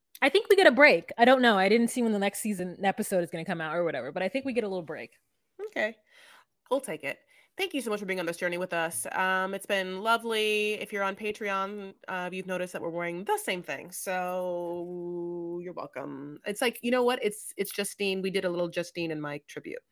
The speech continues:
Speaker 1: Mm-hmm.
Speaker 2: Um, so anyway, having said that, we love you guys so much. If you wanna follow us, follow us on social media, I'll tell you exactly how to do it. First, you open your phone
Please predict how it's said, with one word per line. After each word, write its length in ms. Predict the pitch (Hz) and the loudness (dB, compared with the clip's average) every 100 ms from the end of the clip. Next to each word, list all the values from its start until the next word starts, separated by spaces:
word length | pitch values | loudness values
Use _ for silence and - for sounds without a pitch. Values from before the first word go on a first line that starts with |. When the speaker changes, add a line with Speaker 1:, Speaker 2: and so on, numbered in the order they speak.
| _ _ _ - _ - | _ _ _ -20 _ -8
Speaker 1:
Mm-hmm. 200 | 208 214 226 _ _ _ - - - - | -4 -2 -4 _ _ _ -20 -20 -12 0
Speaker 2:
Um, 460 | 180 175 165 156 | 2 4 2 -2
so 100 | 170 | 4
anyway, 240 | 247 214 151 - - - | 6 6 2 -2 -10 0
having 300 | - 285 302 | 6 8 10
said 220 | 302 262 | 8 8
that, 500 | 247 233 233 226 - | 12 12 12 10 4
we 180 | 233 214 | 0 4
love 160 | 208 214 | 4 4
you 80 | |
guys 220 | 233 233 240 | 6 4 4
so 100 | 233 | 2
much. 200 | 208 208 | 0 2
If 40 | |
you 80 | 202 | 2
wanna 160 | 202 | 2
follow 240 | 202 190 190 | 4 2 2
us, 140 | 202 - _ - | -2 -12 _ 2
follow 320 | 196 190 208 | 4 6 4
us 220 | 196 196 | 0 -2
on 180 | 180 180 | -4 -4
social 380 | - 185 180 185 | -4 -4 -4 -4
media, 520 | 175 180 190 202 240 233 _ | -2 0 2 2 0 -6 _
I'll 60 | 180 | -6
tell 160 | 170 | -2
you 100 | 165 | -2
exactly 420 | 156 151 160 160 170 | -4 -2 -2 -2 -6
how 140 | 156 | -4
to 80 | 151 | -6
do 160 | 160 | -6
it. 120 | - - | -10 -10
First, 400 | - 156 240 - _ _ _ _ _ | -10 -10 -10 -16 _ _ _ _ _
you 80 | 156 | -14
open 200 | 160 170 | -12 -10
your 120 | 185 | -10
phone 320 | 180 151 143 | -8 -8 -8